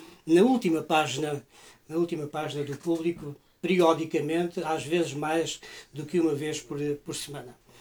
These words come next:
E, portanto, sou um leitor, devo dizer, aliás, já lhe disse, sou um leitor assíduo das suas crónicas, eh, do, eh, do Jornal Público. Portanto, devo-vos,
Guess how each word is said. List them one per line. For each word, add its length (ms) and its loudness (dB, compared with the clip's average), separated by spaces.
E, 80 0
portanto, 600 2
sou 320 2
um 60 2
leitor, 380 -2
devo 340 -4
dizer, 360 -2
aliás, 300 2
já 100 2
lhe 140 -2
disse, 320 -2
sou 260 -2
um 40 0
leitor 400 -2
assíduo 600 -2
das 240 -6
suas 360 0
crónicas, 960 -2
eh, 220 -6
do, 360 -2
eh, 180 -4
do 120 -6
Jornal 300 -6
Público. 360 -20
Portanto, 460 0
devo-vos, 360 -2